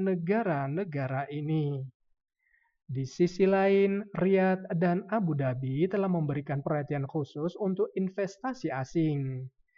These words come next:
Dan kedua negara menganggap mungkin untuk mewujudkan visi ekonomi mereka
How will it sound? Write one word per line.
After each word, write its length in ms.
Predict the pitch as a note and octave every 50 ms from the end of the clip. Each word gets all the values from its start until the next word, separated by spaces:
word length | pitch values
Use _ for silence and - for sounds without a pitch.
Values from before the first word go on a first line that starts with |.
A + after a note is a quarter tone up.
| _ _ _ _ _ _
Dan 160 | C#3+ C#3+ C3+
kedua 400 | C3 - D#3+ C#3 C#3+ D3 C#3 C#3
negara 640 | C#3 C#3 C3 B2+ D3+ C#3+ C#3 C3+ C#3+ D3 D#3+ F3+ G#3+
menganggap 720 | A#3+ A#3+ A3 F#3+ D#3+ C#3+ C3+ C3+ C3+ C3+ C#3+ C#3+ - - - - _ _
mungkin 720 | F#3 F3 E3+ F#3+ G#3 A3 A3 A3 A3 - - A3 A3 A3+ - G3
untuk 320 | G#3 G#3+ G#3+ G#3 - A3
mewujudkan 720 | G#3+ G#3+ G#3+ G#3 G#3 F#3+ F#3 C4 C4+ - - F#3+ D#3+ C#3+ C3
visi 400 | - E3 D3 - - F3 F3+ -
ekonomi 480 | D3+ C#3 - D3+ D3 D3 C#3+ D3 C#3+
mereka 720 | C#3+ C#3+ D3 D3 C#3+ C#3 C3+ - C#3+ C#3 D3+ E3 F#3+ A#3